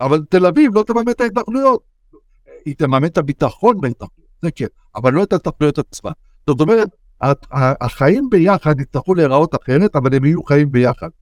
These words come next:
בעיניי, זה דבר שצריך לחשוב עליו ברצינות, כי אני חושב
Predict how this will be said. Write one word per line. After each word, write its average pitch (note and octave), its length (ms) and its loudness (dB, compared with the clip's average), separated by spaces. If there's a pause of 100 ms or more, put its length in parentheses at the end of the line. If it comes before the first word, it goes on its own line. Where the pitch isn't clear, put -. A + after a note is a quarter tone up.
(380)
בעיניי, C#3+ 520 4 (500)
זה C#3 100 -4
דבר C#3+ 400 2
שצריך D#3 380 -4
לחשוב E3 280 -2
עליו D#3+ 140 2
ברצינות, B2+ 680 -2 (100)
כי C#3+ 100 -2
אני A#2+ 140 -2
חושב D#3+ 420 0